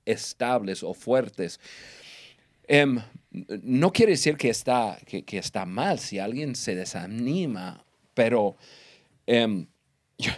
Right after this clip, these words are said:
yo, yo siempre pienso en, en, en, perdón que hago referencia tanto a, a, a la Biblia, eh, eh, o a Jesús en este podcast, pero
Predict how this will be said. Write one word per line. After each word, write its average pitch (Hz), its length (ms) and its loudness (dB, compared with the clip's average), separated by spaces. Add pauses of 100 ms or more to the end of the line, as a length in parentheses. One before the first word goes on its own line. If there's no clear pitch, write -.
(120)
yo, 139 200 6 (180)
yo 123 140 2
siempre 165 520 2
pienso 131 580 -2
en, 98 280 -6
en, 92 260 -10
en, 92 280 -10
perdón 104 420 -2
que 98 240 -6 (440)
hago 107 260 4
referencia 101 680 -2
tanto 101 360 -2
a, - 100 -4
a, 87 120 -4 (140)
a 85 140 -4
la 80 140 -4
Biblia, 101 480 -2 (480)
eh, 90 460 -2 (540)
eh, 82 140 -6
o 92 320 4
a 85 60 -4
Jesús 127 580 -2
en 95 200 -4
este 92 200 -8
podcast, 127 580 -4
pero 92 280 0